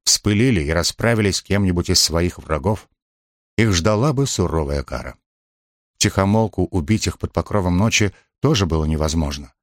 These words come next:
Беззвучно перерезать глотки сразу пятерым не получилось бы. И потому Ромул и Брен сами готовили себе пищу и ходили по нужде вдвоем, пока один находился в латрине, второй стоял снаружи с обнаженным мечом.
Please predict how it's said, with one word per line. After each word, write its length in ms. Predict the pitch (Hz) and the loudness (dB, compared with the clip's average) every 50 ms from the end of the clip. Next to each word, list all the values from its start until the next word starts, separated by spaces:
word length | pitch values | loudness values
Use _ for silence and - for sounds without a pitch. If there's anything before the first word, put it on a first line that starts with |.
| _ _ _ _ _ _ - | _ _ _ _ _ _ 0
Беззвучно 640 | - 113 127 120 131 151 175 165 - - 139 135 120 | 2 2 2 2 2 2 2 2 2 2 0 0 0
перерезать 540 | - 120 107 104 95 98 90 82 90 78 | 0 0 0 2 2 0 0 0 -2 -2
глотки 400 | 80 92 107 156 147 - - 127 | 0 0 2 2 0 0 -2 -2
сразу 420 | 113 - - 98 104 117 113 127 - | -2 0 0 0 0 0 0 -2 -2
пятерым 520 | - 101 - - 82 82 90 90 87 82 - _ _ _ - | -2 -4 -2 -2 0 0 0 0 0 -2 -6 _ _ _ 0
не 160 | 92 92 87 | 2 2 2
получилось 520 | - 85 78 76 - - 73 67 65 62 | 2 0 -2 -2 -2 -4 -4 -6 -8 -12
бы. 180 | 62 60 64 - _ _ _ _ _ _ _ _ _ _ _ _ _ _ _ _ _ _ _ | -14 -16 -18 -18 _ _ _ _ _ _ _ _ _ _ _ _ _ _ _ _ _ _ _
И 60 | - 101 | -2 -2
потому 340 | - 151 - 185 190 196 | 0 2 4 4 4 4
Ромул 380 | 180 156 180 185 175 160 156 147 | 4 4 4 2 4 2 2 2
и 60 | 143 | 2
Брен 280 | 120 - - 160 160 151 | 2 2 2 2 2 2
сами 360 | - - 135 117 87 87 87 | 2 2 2 2 0 0 0
готовили 400 | - 87 82 - 127 104 98 90 | 0 0 0 0 0 2 2 0
себе 240 | - - 82 82 80 | -2 -2 -2 -2 -2
пищу 420 | - 156 170 - - - 139 127 - _ _ _ _ _ - | 0 0 2 2 2 2 0 -2 -4 _ _ _ _ _ -6
и 60 | - | -2
ходили 300 | - 101 104 165 180 175 | 0 2 2 2 2 2
по 120 | - 131 | 2 2
нужде 320 | 123 113 98 78 110 147 139 | 2 2 2 2 0 0 0
вдвоем, 500 | 120 107 131 127 104 78 73 71 71 69 | 0 0 0 0 0 0 -2 -2 -4 -4
пока 220 | - - - 87 | -6 -4 -2 0
один 220 | 85 76 90 92 | 0 2 2 2
находился 480 | 87 82 - 78 78 85 80 - - 73 | 0 0 0 -2 -2 -2 -2 -2 -4 -4
в 40 | 67 | -4
латрине, 520 | 71 69 - - 131 143 151 147 139 - - _ _ | -4 -4 -2 -2 0 2 2 2 0 0 -4 _ _
второй 260 | - - 120 180 196 | -4 0 2 2 2
стоял 320 | 185 - - 139 131 123 107 | 0 0 -2 0 0 0 0
снаружи 440 | - - 78 78 101 160 139 143 | -2 -2 -2 0 0 0 0 0
с 100 | 139 - 117 | 0 0 0
обнаженным 500 | 92 87 87 82 78 90 87 80 78 73 | 0 2 0 2 2 0 0 0 0 -2
мечом. 360 | 71 65 - - - - - | -4 -4 -4 -6 -6 -10 -16